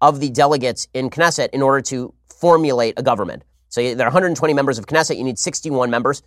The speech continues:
None of these parties ever gets close to sixty. The biggest parties will have something on the order of thirty or thirty-five seats in Knesset. That's what Likud, I believe, has now. And then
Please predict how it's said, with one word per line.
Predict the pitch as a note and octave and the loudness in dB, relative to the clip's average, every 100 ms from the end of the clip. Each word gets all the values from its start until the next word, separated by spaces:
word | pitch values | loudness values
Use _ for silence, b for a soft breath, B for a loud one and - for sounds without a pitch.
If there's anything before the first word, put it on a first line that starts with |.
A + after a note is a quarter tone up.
| _ _ _ - | _ _ _ -4
None | D3+ F#3 | 2 4
of | F#3+ | 2
these | D#3 | -2
parties | E3 C#3+ B2 | 0 2 2
ever | C#3 C3+ | 0 0
gets | A#2+ | -2
close | - E3 E3 | 2 2 2
to | A#2 | -4
sixty. | - B2 - D2 - _ _ | -6 -6 -8 -12 -14 _ _
The | B2+ | -2
biggest | C#3 F3+ - | 0 0 2
parties | D3+ B2+ B2 - - | 2 2 -2 -8 -6
will | C3 | -2
have | C3+ B2 | 0 -2
something | - C#3 C#3+ | -2 -4 -2
on | B2 | 0
the | A#2+ | 0
order | A2+ A#2+ A#2+ | 2 2 2
of | - | -2
thirty | - D3 D3 C#3 | 0 2 2 0
or | - G#2+ | -4 -4
thirty-five | - C#3+ C3 A#2+ A2+ | 0 0 0 -2 -4
seats | - C#3 - | -6 -8 -8
in | A#2+ | -10
Knesset. | A2+ C3 C3+ F#3 _ _ _ _ _ _ _ _ | -6 -4 -2 -2 _ _ _ _ _ _ _ _
That's | A2 B2 | -10 -2
what | C3 | -4
Likud, | A#2+ A2+ D3+ | -2 -6 -4
I | A2 | -4
believe, | A2 C#3 C3 | -4 -6 -6
has | A2+ A2 | -6 -4
now. | A2+ B2+ - _ _ _ | -4 -4 -8 _ _ _
And | C#3+ D3+ | 0 4
then | F3 C#3+ B2+ | 6 4 0